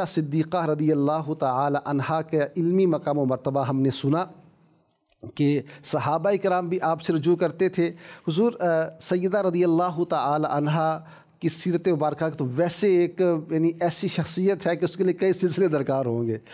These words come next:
آپ کا علمی مقام، آپ کا عملی مقام، آپ کا زہد و تقوی، آپ رضی اللہ تعالی عنہا، آ، کا فقہی مقام، اور ماشاءاللہ بہت سی ایسی باتیں کی جا سکتی ہیں۔ ان میں سے اب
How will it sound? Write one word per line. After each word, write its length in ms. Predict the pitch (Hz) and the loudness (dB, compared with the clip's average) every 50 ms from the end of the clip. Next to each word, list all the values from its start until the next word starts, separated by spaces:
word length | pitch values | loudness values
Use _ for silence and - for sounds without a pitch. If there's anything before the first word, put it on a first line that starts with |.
| - - - - | -20 -12 -6 -2
آپ 220 | 139 139 131 - | -2 -2 -2 0
کا 120 | - 156 | 0 2
علمی 300 | 165 160 151 156 165 165 | 4 4 4 6 6 4
مقام، 600 | 151 147 139 135 - 143 139 139 139 135 131 135 | 4 2 0 0 -2 -2 -2 0 0 0 0 0
آپ 220 | 135 131 131 127 - | 0 -2 -2 -2 -2
کا 160 | - 135 131 - | -2 -2 -2 0
عملی 300 | 160 170 175 170 170 147 | 2 2 4 4 4 4
مقام، 580 | 143 135 120 135 135 135 135 139 135 131 127 135 - | 2 0 0 0 -2 0 0 0 0 0 -2 -2 -2
آپ 220 | 123 135 131 - | -2 -2 -2 -2
کا 140 | - 139 127 | -2 -2 0
زہد 280 | 120 127 135 139 135 | 0 0 0 0 0
و 60 | 139 123 | -2 -2
تقوی، 600 | - 143 135 - - 143 147 143 139 135 131 117 - - - - - - | -2 -4 -6 -4 -2 0 0 2 2 2 0 -2 -4 -8 -16 -20 -12 -6
آپ 340 | - 135 135 143 147 - 139 | -4 -2 0 0 0 -2 -2
رضی 220 | 131 135 135 143 | 0 2 2 2
اللہ 460 | 139 135 127 135 139 151 139 127 139 139 139 | 2 2 2 2 2 0 0 0 -2 -2 -2
تعالی 380 | 135 127 120 131 135 135 139 - | -2 0 0 0 0 0 0 0
عنہا، 540 | - 135 135 139 123 127 139 139 139 135 127 - - - - - - _ | -2 -2 -2 -2 -2 0 0 0 0 0 -2 -4 -8 -16 -20 -20 -10 _
آ، 140 | - 120 123 | -2 -2 -2
کا 200 | 117 - 151 135 | -2 0 -2 -2
فقہی 500 | 127 - - - 170 - - - 196 190 | -2 -2 -4 -4 -4 -4 -2 0 2 2
مقام، 600 | 170 160 165 160 151 151 151 147 147 135 123 117 - - - - - _ | 2 2 0 0 -2 0 0 0 0 -2 -4 -4 -8 -14 -20 -20 -10 _
اور 160 | 160 165 175 - - - - - _ - - _ _ _ _ | -2 -2 -2 -2 -8 -16 -20 -20 _ -20 -20 _ _ _ _
ماشاءاللہ 360 | 139 131 131 - 156 156 151 | -4 -4 -2 0 0 0 0
بہت 280 | 143 139 143 175 190 170 | 0 0 0 0 0 0
سی 120 | - 196 | 0 0
ایسی 180 | 170 156 - 165 | 0 2 0 0
باتیں 300 | 151 143 131 - 175 160 | 0 0 0 0 -2 -2
کی 160 | 165 208 202 | 0 0 0
جا 140 | 151 151 131 | 0 0 0
سکتی 400 | - 139 - - - 131 123 139 | -2 -6 -8 -6 -4 -2 -2 -2
ہیں۔ 80 | 151 - - - - - - - - _ _ _ _ _ _ _ _ _ _ _ | -2 -4 -10 -20 -20 -20 -20 -20 -20 _ _ _ _ _ _ _ _ _ _ _
ان 160 | 208 202 220 | -4 -2 0
میں 80 | 226 208 | 0 0
سے 140 | - 220 214 | 0 0 -2
اب 80 | 208 | -2